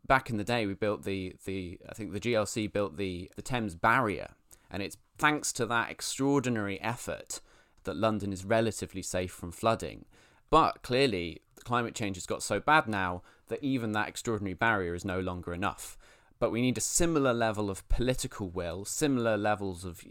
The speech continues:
kind of huge investment projects um,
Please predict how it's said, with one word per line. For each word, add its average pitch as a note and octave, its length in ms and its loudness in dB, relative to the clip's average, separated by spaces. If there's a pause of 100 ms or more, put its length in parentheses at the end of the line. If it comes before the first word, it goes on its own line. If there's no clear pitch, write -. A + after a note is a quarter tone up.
(140)
kind G2+ 140 -4
of F#2+ 80 -6
huge B2+ 540 -2
investment G#2+ 580 -4
projects - 640 -6 (460)
um, F#2 560 -2